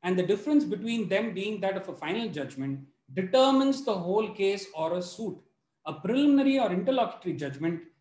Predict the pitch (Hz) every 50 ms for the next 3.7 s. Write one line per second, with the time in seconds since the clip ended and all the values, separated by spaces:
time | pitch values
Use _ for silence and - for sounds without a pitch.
0 | _ - 147 196 185 240 240 254 254 254 247 - - 165 185 220 240 233 - -
1 | - 165 170 208 220 - 196 147 - 143 139 139 - - _ _ _ - - 202
2 | 233 254 240 269 254 - - - - - 233 240 233 208 196 185 190 196 196 185
3 | - 175 151 170 160 143 139 135 156 151 143 135 120 104